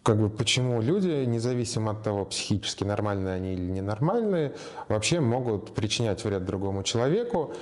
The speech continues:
притом не по своей воле, а из-за чего-то приказа. Он вначале планировал производить это в Аме-, э, в Германии,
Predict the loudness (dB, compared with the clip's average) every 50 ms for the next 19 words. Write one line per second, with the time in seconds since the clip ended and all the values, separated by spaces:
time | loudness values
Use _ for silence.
0 | -12 -14 -8 -2 0 0 2 2 2 2 2 2 0 0 0 -2 -2 -2 -2 -2
1 | 0 0 2 2 2 2 0 0 0 0 0 0 0 0 0 0 -2 0 0 0
2 | 0 -2 -2 -2 0 0 0 0 -2 -2 -2 -2 -2 -2 -2 -4 -4 -4 -4 -4
3 | -2 -2 -2 -2 -2 -4 -10 -14 -16 -20 -20 -20 -20 -20 -20 -20 -20 -20 -20 -20
4 | -20 -12 -6 -2 0 0 0 0 0 -2 -4 -4 -6 -10 -12 -14 -10 -4 0 2
5 | 4 4 4 2 0 -4 -10 -12 -14 -6 0 2 2 2 2 2 2 2 2 2
6 | 0 0 0 0 0 0 0 2 2 0 0 0 0 0 0 0 0 0 0 0
7 | -2 -2 -2 -2 -2 -2 -2 0 2 2 2 2 2 0 -2 -2 -2 0 2 2
8 | 2 0 0 0 0 0 0 2 2 2 2 2 2 2 0 0